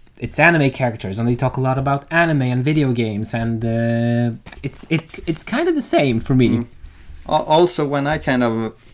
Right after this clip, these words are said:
Speaker 2: uh, watch animes, I kind of, I usually go back to some, uh,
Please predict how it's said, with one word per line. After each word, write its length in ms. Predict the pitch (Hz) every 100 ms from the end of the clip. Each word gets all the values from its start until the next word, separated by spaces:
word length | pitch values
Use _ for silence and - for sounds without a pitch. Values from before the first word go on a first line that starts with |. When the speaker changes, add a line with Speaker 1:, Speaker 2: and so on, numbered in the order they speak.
| - - - 123
Speaker 2:
uh, 260 | 110 107 95
watch 520 | 98 107 101 - - - - -
animes, 520 | 107 120 127 123 -
I 60 | 117
kind 240 | 127 113
of, 220 | 98 101 - - _ - - -
I 40 | 123
usually 420 | 156 175 139 117
go 180 | 104 107
back 320 | 113 110 -
to 160 | - 117
some, 260 | - 107 -
uh, 260 | - 104 -